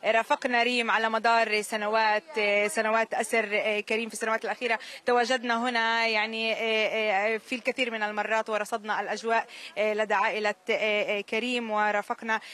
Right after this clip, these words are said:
عائلته في، آه، رحلة الانتظار هذه. يعني ما زالت الجموع هنا بانتظار كريم لأن يخرج، وهو خرج بهذه الأثناء. نشاهد كريم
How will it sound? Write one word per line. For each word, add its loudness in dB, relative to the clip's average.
عائلته 0
في، -2
آه، 0
رحلة -2
الانتظار -2
هذه. -2
يعني -2
ما 0
زالت -2
الجموع -4
هنا -4
بانتظار -2
كريم -6
لأن 2
يخرج، 0
وهو 0
خرج 0
بهذه -2
الأثناء. 0
نشاهد -2
كريم -4